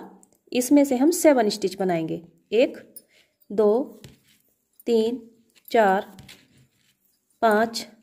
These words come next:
छः, सात, सात स्टिच बना लिए हमने। यहाँ पर इधर दो का एक करेंगे, धागा आगे करेंगे,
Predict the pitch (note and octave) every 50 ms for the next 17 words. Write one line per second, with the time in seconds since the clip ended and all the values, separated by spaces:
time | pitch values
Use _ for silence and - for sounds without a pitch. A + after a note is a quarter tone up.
0 | _ _ _ _ - - C4+ A#3+ G3+ G#3 A#3 A#3+ - - - - - _ _ _
1 | _ _ - - _ - - - - - A3 D#3+ C#3+ - - - _ _ _ _
2 | _ _ _ _ _ _ _ _ _ - - B3+ A#3 A#3 A#3+ A#3+ - - - B3
3 | A#3 - - A#3+ - B3 B3 B3 A#3+ A#3+ B3 C4 C4 C4+ B3+ C4 D4+ A4 - -
4 | - - _ _ _ _ _ _ _ _ _ _ _ _ _ - _ _ _ _
5 | - - A#3+ B3 B3 B3+ B3 B3 A#3+ A#3+ C4 C#4+ D#4+ D#4+ - - _ _ _ _
6 | _ _ _ _ _ _ _ - - A3 G#3+ A3+ A#3 C4 E4 - - - - -
7 | _ _ _ _ _ - G3 F3+ A3+ G#3 G#3 - B3+ A#3 G3 F#3 - F#3 E3 D#3+
8 | D#3+ D#3+ D#3+ D#3+ - _ _ _ _ _ _ _ _ _ _ _ _ _ _ _
9 | _ _ _ _ _ _ _ _ _ _ _ _ _ _ _ _ _ _ _ _
10 | _ _ _ _ _ _ _ _ _ _ _ - - _ _ _ _ _ _ -
11 | G#3+ A3+ A3+ G3+ G3+ G3+ G3 G#3+ A3+ A3+ C4 C4 C4 C#4 D#4 G#4